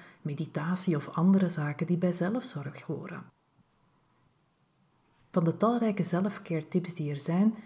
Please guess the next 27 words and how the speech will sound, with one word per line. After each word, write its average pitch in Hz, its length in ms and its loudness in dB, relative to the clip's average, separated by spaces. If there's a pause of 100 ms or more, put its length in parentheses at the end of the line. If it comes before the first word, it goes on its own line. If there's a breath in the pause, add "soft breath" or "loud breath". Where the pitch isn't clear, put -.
(240 loud breath)
is 185 120 2
het 175 120 2
goed 208 240 2
om 196 140 6
te 170 120 0
weten 180 260 2
dat 170 220 0
niet 196 240 8
elke 180 340 0
tip 190 200 2
voor 156 180 -4
jou 165 220 2
van 160 160 -2
toepassing 165 520 -2 (100)
hoeft 190 240 2
te - 80 -6
zijn. 147 300 -8 (1040)
Bekijk 208 340 0
het 196 120 2
eerder 196 340 4
als 180 140 2
een 175 100 6
groot 175 320 4
buffet 185 480 2 (340 loud breath)
vol 185 320 4
nieuwe 202 300 6
gerechten 170 600 0